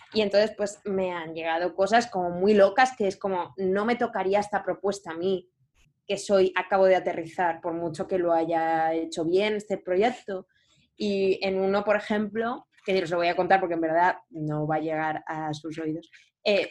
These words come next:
fue una propuesta del, del Prado y, y, y, y, y me quisie-, me pedían que no la hice al final,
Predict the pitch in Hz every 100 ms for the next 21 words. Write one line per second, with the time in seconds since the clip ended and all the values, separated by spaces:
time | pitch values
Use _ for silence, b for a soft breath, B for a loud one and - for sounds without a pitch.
0 | 233 - 190 185 190 202 202 208 202 185
1 | 180 196 190 196 196 202 220 311 - _
2 | _ _ _ _ _ - 226 208 190 190
3 | 180 175 175 160 190 175 175 165 160 160
4 | 156 156 156 _ - 180 - _ 175 170
5 | 160 156 156 160 160 160 160 156 156 -
6 | - 156 165 160 170 156 151 151 - 151
7 | 160 - - 151 151 156 156 160 156 160
8 | 156 - 190 175